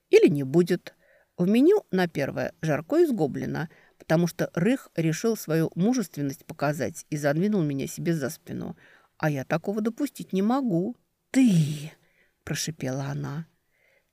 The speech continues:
«Ты испортила мой идеальный план!» «Ого, заявленница с претензией!» «И ты отобрала моего мужчину!»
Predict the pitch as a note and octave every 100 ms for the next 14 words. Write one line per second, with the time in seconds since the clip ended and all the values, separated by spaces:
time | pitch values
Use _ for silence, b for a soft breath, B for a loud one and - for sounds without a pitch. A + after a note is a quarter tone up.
0 | _ - G4+ E3 - D#3 - - D#3+ C#3+
1 | - C#3+ D3+ D#3+ D3+ D#3+ E3 B2+ B2+ D#3
2 | - F3 D3+ B2+ E3 - _ _ _ _
3 | _ C#4 D4+ G3+ G#3 C#4+ - _ _ F#3+
4 | F3+ A#3 A3+ E3+ D#3+ F#3 G#3+ - C#4 D4+
5 | E4 E3+ F3 A#3 C4+ - _ _ _ _
6 | _ G#3 F#3+ - _ D#4+ C4 D#3 - E3
7 | - G3+ G3+ A3 A#3+ A#3 G#3+ A#3 A3+ A#3
8 | A#3 B3+ - - F4+ F#3 D#3+ C#3